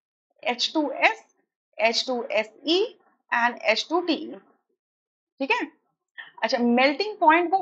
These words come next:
fixed temperature होता है जिसपे एक solid अपने liquid phase में आ जाता है under atmospheric conditions, यानी कि forces of attraction solid में ज्यादा होंगे, liquid में कम होंगे। So we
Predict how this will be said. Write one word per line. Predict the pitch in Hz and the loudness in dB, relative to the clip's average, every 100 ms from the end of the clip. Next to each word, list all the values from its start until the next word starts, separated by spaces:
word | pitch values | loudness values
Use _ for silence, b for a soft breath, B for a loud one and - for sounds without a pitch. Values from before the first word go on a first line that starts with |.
| 359 | -2
fixed | 359 349 294 | -4 -4 0
temperature | 302 240 254 269 285 | 0 2 0 2 0
होता | 233 233 | 2 4
है | 233 | 4
जिसपे | 254 269 311 | 2 -4 -4
एक | 294 - | -4 -4
solid | - 240 226 277 349 | 0 2 4 4 2
अपने | - - 262 403 554 _ _ _ _ - | 0 0 0 0 -2 _ _ _ _ 0
liquid | 285 311 359 330 | 0 4 2 4
phase | 330 277 | 4 4
में | 277 | 6
आ | 226 | 4
जाता | 214 196 196 | 4 2 2
है | 208 208 370 - b b | 0 0 -4 -6 b b
under | - 240 254 | 2 4 4
atmospheric | 359 269 233 214 - 226 311 330 | 2 2 0 -2 -2 -4 2 4
conditions, | 311 339 330 381 381 247 | 4 2 0 -6 -8 -4
यानी | 254 247 262 | 0 2 0
कि | 254 | -4
forces | - 285 320 370 | -4 0 0 2
of | 381 339 | 2 4
attraction | 330 269 269 339 | 4 4 4 0
solid | 320 269 262 302 | 0 2 4 4
में | 339 254 | 4 6
ज्यादा | 220 233 | 6 6
होंगे, | 269 330 381 | 4 2 2
liquid | 269 277 254 | 0 0 0
में | 262 | 0
कम | 247 233 | 2 2
होंगे। | 269 339 440 320 b b - | 2 2 0 -2 b b -4
So | 359 | 2
we | 302 | 4